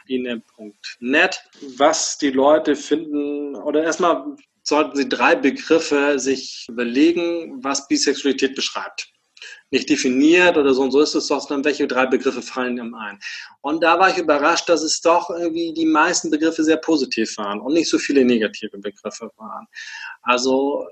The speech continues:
da waren ganz viele auch lustige, nette, interessante Begriffe dabei, die einem zum Schmunzeln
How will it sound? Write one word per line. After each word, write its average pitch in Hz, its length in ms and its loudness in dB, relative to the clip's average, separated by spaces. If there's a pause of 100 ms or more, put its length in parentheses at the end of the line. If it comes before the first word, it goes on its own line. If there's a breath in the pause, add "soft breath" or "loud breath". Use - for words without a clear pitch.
(140)
da 139 180 0
waren 147 180 2
ganz 165 220 2
viele 147 320 -2 (100)
auch 139 400 -10 (340)
lustige, 147 680 4
nette, 151 540 4
interessante 139 680 0
Begriffe 131 520 0
dabei, 127 540 -2
die 131 120 0
einem 135 160 -4
zum 131 160 -8
Schmunzeln 131 600 -4